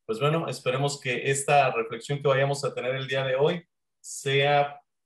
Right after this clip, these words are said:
sobre todo de gran provecho para nuestras vidas. Y pues el día de hoy vamos a hablar acerca de Jesús calma las tempestades y vamos a ver dos, eh, dos citas bíblicas,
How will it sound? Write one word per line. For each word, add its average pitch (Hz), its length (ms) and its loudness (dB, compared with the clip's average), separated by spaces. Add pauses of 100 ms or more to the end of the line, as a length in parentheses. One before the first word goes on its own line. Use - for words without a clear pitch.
(200)
sobre 117 440 -10
todo 139 340 0
de 123 100 -2
gran 135 320 -2
provecho 135 600 -4
para 127 380 2
nuestras 131 640 -4
vidas. 131 500 -6 (460)
Y 180 140 -2
pues 190 240 0
el 196 80 -2
día 214 120 8
de 220 60 8
hoy 226 100 6
vamos 220 300 6
a 185 60 4
hablar 165 440 4
acerca - 520 -4
de 147 380 -2 (140)
Jesús 180 800 -4
calma 151 340 4
las 123 280 -4
tempestades 135 1080 0 (240)
y 131 80 -6
vamos 170 280 2
a 147 60 4
ver 147 360 0
dos, 160 640 0
eh, 110 800 -4 (720)
dos 135 240 -6
citas 139 380 -2
bíblicas, 165 920 -2